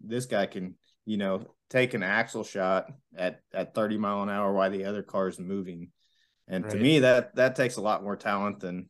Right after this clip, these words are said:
Speaker 1: than rubbing doors.
Speaker 2: Right, right. Yeah, I even seen you guys had to change a motor in the pits, huh?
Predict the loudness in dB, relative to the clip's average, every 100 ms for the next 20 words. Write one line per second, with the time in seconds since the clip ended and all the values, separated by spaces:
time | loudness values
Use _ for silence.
0 | -12 -8 -4 -4 -4 -8 -10 -10 -12 -16
1 | _ _ _ -4 0 0 -2 -6 0 2
2 | 0 -4 -20 _ _ _ _ -2 4 4
3 | 2 2 6 6 4 2 2 4 4 4
4 | 2 2 0 0 0 2 2 0 -2 -4
5 | -4 -4 0 2 0